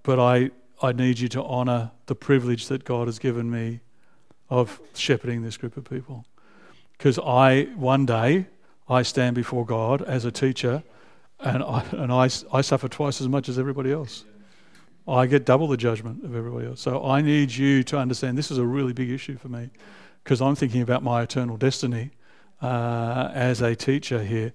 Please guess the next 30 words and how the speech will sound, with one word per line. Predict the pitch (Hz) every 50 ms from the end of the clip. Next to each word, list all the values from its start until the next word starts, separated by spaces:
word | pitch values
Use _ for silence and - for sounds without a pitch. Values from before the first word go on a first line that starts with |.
| - - - - - - -
And | 127 127 143
I'm | 160
not | 175 165
going | - 175 156
to | 143 123
punish | - - 147 151 170 185 170 - -
you | 143 127 120
because | 123 117 - 131 120 113
you | 131
disagree | 127 123 120 - - 123 120 120
with | 120 117 127
me. | 135
I'm | 127 127 127 127
not | 127 120 -
going | 139 131 127
to | 127 117
criticise | - - 135 131 131 127 - - 135 131 127 127 120 131
you. | 151 139
I'm | 131 127
not | 127 123 131 127
going | - 131 123 123 120
to | - 131 123 120 - - - - - - - - -
judge | - - 131 131 135 131 - -
you. | 131 120 113 117 139 190 214 - - -
But, | - 131 127 - - - 160 117
but | 123 117 120
I | 120
do | 117 123 127 123
need | 127 123 120 117 127
you | 127 120 123 156 233